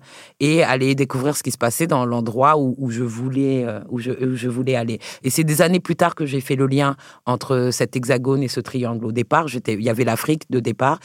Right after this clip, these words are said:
il y avait l'hexagone, et puis après, il y a eu les Amériques et, euh, les États-Unis en particulier, mais d'autres endroits des Amériques aussi, plein de pays noirs que, que, que, que j'ai découvert, euh, dans, dans, dans cet espace géographique. Et c'est aujourd'hui que je, je fais le lien.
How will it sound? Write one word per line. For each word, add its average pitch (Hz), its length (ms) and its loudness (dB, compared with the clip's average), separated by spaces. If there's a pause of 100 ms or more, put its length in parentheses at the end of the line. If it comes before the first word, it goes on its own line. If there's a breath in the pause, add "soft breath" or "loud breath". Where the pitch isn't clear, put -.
(180 loud breath)
il - 40 -6
y 120 40 2
avait 113 120 -2
l'hexagone, 120 540 -2
et 135 60 -2
puis - 120 -8
après, 120 240 -4
il 135 40 -2
y - 20 0
a 120 40 0
eu 117 60 0
les 120 200 -2
Amériques 113 500 -4
et, 107 180 -10
euh, 104 40 -12 (400 soft breath)
les 110 180 -2
États-Unis 120 340 0
en 127 60 0
particulier, 160 400 0
mais 180 120 4
d'autres 165 260 2
endroits 139 280 2
des 131 200 -2
Amériques 120 400 -2
aussi, 117 180 -8
plein 143 200 -2
de 139 60 -4
pays 127 220 2
noirs 135 380 0 (400 loud breath)
que, 123 320 0
que, 117 380 -4
que, 117 220 -4
que 113 160 -8
j'ai 117 140 -4
découvert, 113 560 -6
euh, 110 260 -10 (180)
dans, 113 320 -4
dans, 113 240 2
dans 117 140 -2
cet 120 240 -6
espace 117 280 -4
géographique. 113 520 -6
Et 117 40 -4
c'est 107 200 -6 (240 loud breath)
aujourd'hui 143 480 0
que 143 140 -4
je, 117 240 -4
je 110 120 -6
fais 110 200 -8
le 110 100 -4
lien. 107 220 -8